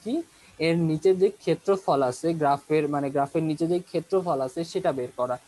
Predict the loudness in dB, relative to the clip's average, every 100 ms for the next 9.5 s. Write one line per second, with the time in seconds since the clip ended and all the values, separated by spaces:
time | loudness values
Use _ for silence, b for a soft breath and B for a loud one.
0 | b b b -4 -4 -4 -4 -2 0 0
1 | 2 0 0 2 2 0 -2 -6 -6 -8
2 | -6 -6 -6 -6 -6 -6 -6 -2 -2 0
3 | -2 -2 -4 0 0 0 B B -4 -2
4 | 6 8 8 6 4 4 2 2 0 2
5 | 2 0 -2 -4 -2 2 2 0 b b
6 | b 0 2 2 0 2 2 2 0 -2
7 | -6 -8 -6 0 0 0 -2 -4 -8 -6
8 | -4 -4 -4 -4 0 0 2 0 0 -4
9 | -4 -8 -6 -6